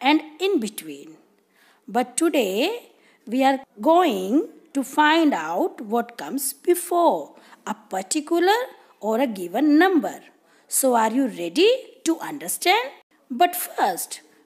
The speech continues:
we should know the meaning of before. Before means the previous one.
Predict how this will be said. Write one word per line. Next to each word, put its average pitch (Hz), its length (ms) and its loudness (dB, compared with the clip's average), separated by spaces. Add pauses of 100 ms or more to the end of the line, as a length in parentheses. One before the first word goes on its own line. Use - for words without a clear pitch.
we 220 140 -6
should 294 280 -4
know 277 520 2 (120)
the 185 160 -8
meaning 226 480 2
of 381 300 0 (340)
before. 165 680 0 (240)
Before 302 580 0
means 254 720 0 (240)
the 247 140 0
previous 339 880 2
one. 233 340 -6